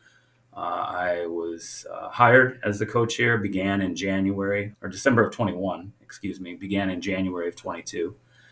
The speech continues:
And so I'm about eighteen months into my time here at Wheaton, um, beginning my second season not quite two years total on the job.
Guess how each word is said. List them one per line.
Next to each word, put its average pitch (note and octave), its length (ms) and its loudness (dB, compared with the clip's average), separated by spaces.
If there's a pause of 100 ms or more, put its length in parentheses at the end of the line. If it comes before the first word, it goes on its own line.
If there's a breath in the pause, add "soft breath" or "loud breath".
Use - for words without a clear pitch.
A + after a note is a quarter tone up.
(320 soft breath)
And G#2 120 2
so A#2 180 6
I'm A2 120 8
about G#2 260 8
eighteen G#2 380 2
months F#2+ 360 -2
into E2+ 180 -8
my E2+ 160 -8
time E2+ 340 -8
here E2+ 180 -12
at F2 140 -12
Wheaton, F2 360 -12 (220)
um, F2+ 460 -12 (200)
beginning G2 380 2
my F2+ 140 -4
second F#2+ 500 -4
season F#2 840 0 (520 soft breath)
not F#2+ 280 -4
quite F#2+ 280 0
two F#2+ 160 -4
years E2 320 -4
total - 440 -6 (180)
on F2+ 120 -4
the F2 60 -8
job. - 300 -6